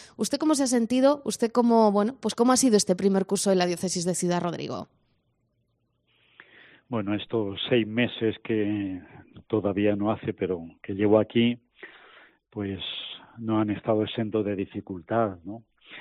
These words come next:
Speaker 2: La, el primer momento, la toma de, la, la acogida en Ciudad Rodrigo fue extraordinaria,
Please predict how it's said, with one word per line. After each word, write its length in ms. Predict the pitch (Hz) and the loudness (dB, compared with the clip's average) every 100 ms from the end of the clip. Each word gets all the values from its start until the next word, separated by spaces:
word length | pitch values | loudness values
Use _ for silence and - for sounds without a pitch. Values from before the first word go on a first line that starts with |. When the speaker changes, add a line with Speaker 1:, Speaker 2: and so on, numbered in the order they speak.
| - - - - - | -20 -20 -20 -16 -6
Speaker 2:
La, 600 | 113 107 104 104 98 95 92 95 - - - - - 127 | -2 -2 -2 -4 -4 -8 -10 -16 -18 -20 -20 -20 -14 -6
el 160 | 110 | -4
primer 380 | - 110 117 113 | 0 2 2 2
momento, 520 | 117 110 131 123 127 | 2 2 2 4 6
la 160 | 120 107 | 6 4
toma 260 | 110 107 | 2 0
de, 280 | 107 101 92 | 2 0 -2
la, 260 | 90 107 101 | -6 -4 -2
la 140 | 98 | -2
acogida 460 | 104 101 - 110 104 | -4 -6 -4 -2 -2
en 80 | 101 | -4
Ciudad 240 | - 104 | -6 -8
Rodrigo 640 | 98 95 98 101 98 95 _ _ _ _ _ _ _ | -6 -8 -4 -2 -4 -8 _ _ _ _ _ _ _
fue 160 | - 101 | -8 -8
extraordinaria, 960 | - 110 98 98 110 120 117 117 127 | -6 -6 -4 -2 2 2 4 4 2